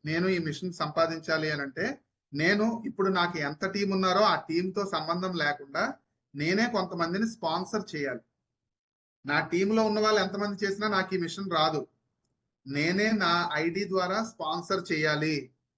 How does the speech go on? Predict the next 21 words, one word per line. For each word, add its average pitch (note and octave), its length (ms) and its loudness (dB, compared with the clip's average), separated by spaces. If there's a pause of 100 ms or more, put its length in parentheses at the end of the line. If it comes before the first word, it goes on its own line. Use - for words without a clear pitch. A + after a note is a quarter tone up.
(440)
నాకు E3+ 260 0
డైరెక్ట్ D3+ 500 0
గానైనా F#3+ 500 0
రిఫర్ F3 400 -4
చేసుకోవచ్చు, F#3+ 680 -4 (460)
లేదా F#3 360 4
నా G#3+ 180 2
టీంలో G#3+ 680 0
వాళ్ళకైనా F#3+ 480 2
సరే F3+ 320 -2
రిఫర్ G3+ 440 -4
చేయొచ్చు. - 300 -16 (640)
స్పాన్సర్ G3 720 0
మాత్రం G3 440 2
నాదే. C#3+ 500 -2 (760)
అదే C#3+ 240 2
విధంగా F#3 340 2
మీరు F3 320 0
ఈ G3+ 100 0
మిషన్ F3 320 -4
సంపాదించాలంటే D#3 1120 -2